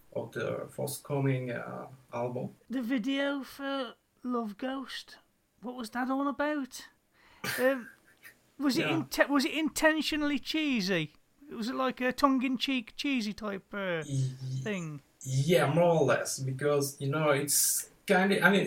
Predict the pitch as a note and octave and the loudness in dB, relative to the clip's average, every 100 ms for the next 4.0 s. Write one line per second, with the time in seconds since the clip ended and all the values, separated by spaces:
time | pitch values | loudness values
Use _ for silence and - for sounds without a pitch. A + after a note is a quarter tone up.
0 | F3+ D#3+ C#3 - E3 D#3+ E3 F#3+ F3+ F3+ | 0 -2 -2 0 0 4 6 6 4 0
1 | - - - - C#3+ - - - - - | -2 -2 -4 -6 -6 -4 -4 -4 -6 -6
2 | C3 C#3 E3 F#3+ D#3+ - C#3+ - - D3+ | 0 4 6 6 4 -2 -4 -4 0 2
3 | E3 B2 - - _ - - - C#3 - | 2 0 -4 -12 _ -16 -4 2 2 0